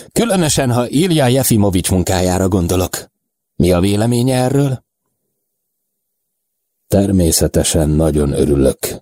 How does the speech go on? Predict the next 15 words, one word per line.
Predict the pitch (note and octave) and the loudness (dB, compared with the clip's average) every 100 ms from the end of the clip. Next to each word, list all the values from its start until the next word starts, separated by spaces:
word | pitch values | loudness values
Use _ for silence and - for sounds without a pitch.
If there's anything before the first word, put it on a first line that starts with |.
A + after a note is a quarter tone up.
| _ _ _ _ _ - | _ _ _ _ _ -2
hogy | F2+ D2+ - | 0 0 0
Ilja | A2 A2+ F2 D2 D2+ | 0 0 -2 -2 -2
ilyen | - F2 D2 C#2 | 0 2 2 -2
kedvező | - D#2 C#2 C#2+ C#2+ B1+ | -2 -2 -2 -2 0 -2
körülmények | - - C#2 B1+ C2 B1+ B1 | 0 0 2 2 0 0 -2
között | - D2+ C#2 - | -2 0 0 -2
folytathatja | - - C#2 - D#2 - C#2+ | -2 0 -2 -2 -4 -2 0
a | |
munkáját.” | - - - - - - - - - - _ _ _ _ _ _ _ _ _ _ _ _ _ _ _ _ _ _ _ _ _ _ _ _ _ - | 0 -2 -2 -2 0 0 -2 -4 -12 -16 _ _ _ _ _ _ _ _ _ _ _ _ _ _ _ _ _ _ _ _ _ _ _ _ _ -2
„Mesterkélt. | G#2+ A2+ - - - - - - - - - - _ _ _ _ _ _ _ | 0 0 -2 -4 -4 -4 -2 -4 -8 -10 -12 -18 _ _ _ _ _ _ _
Titkol | - B2+ - - G2 | -2 -2 -2 -2 -2
valamit”, | C#2 C#2 - - - - - _ _ _ _ _ _ | -2 -6 -6 -10 -8 -10 -10 _ _ _ _ _ _
gondolta | - F2 C2+ C#2+ B1+ D2 | 0 0 0 -2 0 -2
az | - | 0
orvos. | D2+ - - - - | 0 0 -2 -2 -6